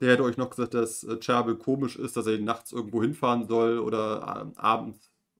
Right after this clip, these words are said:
spät Nachmittag und dann ganze Nacht irgendwo rumsteht und er einfach nicht, nicht wiedergekommen ist.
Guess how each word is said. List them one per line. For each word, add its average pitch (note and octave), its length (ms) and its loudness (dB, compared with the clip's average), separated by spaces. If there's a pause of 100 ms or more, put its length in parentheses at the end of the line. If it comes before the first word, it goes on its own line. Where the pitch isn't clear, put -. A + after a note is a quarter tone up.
(440)
spät A#2+ 340 -4
Nachmittag A#2 400 0
und A2 80 -4
dann G#2+ 180 -4 (260)
ganze A#2+ 220 2
Nacht B2 200 0
irgendwo A2+ 220 0
rumsteht B2 380 0
und A#2 100 -2
er A2+ 120 2
einfach A2+ 200 -2
nicht, G2 200 -14
nicht A#2 200 -6
wiedergekommen C3 640 2
ist. B2 260 -6